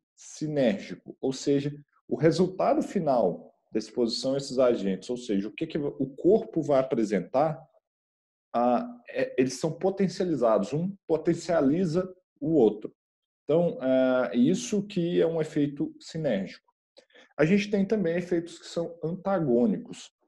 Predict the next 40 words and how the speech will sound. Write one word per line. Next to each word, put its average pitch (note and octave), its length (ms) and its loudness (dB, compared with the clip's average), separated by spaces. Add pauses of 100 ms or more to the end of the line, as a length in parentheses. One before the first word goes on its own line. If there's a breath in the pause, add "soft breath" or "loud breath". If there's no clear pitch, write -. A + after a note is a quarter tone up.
(220)
ou - 200 0
seja, F3 300 2
um F3+ 180 2
anula F#3 460 0
o B2+ 100 2
efeito G#2 380 0
do F2+ 140 -2
outro. - 280 -8 (680)
Então, C3 320 0
eu C#3 80 4
tenho A2 260 0
uma A2+ 220 4
exposição A2 580 -2
a G#2 60 2
um A#2 120 0
agente, D3+ 440 2
uma F#3 40 0
exposição B2+ 500 -4
a A#2+ 100 2
outro A#2+ 260 2
agente, C3+ 420 2
ou G2+ 240 4
N G#2+ 300 0
agentes, C#3+ 560 0 (340)
e F#3 80 4
eles F#3 220 4
vão F#3 220 2
se A#3 320 -8 (100)
anulando. F#3+ 880 2 (720)
E G3+ 100 2
aí, F#3+ 160 4
o G3 60 8
resultado G#3 480 6
final F3+ 340 4
no F3 160 6
corpo E3+ 380 0
é G#3 60 6
a G#3 60 2
maravilha. G#3+ 540 2
É, A2+ 360 2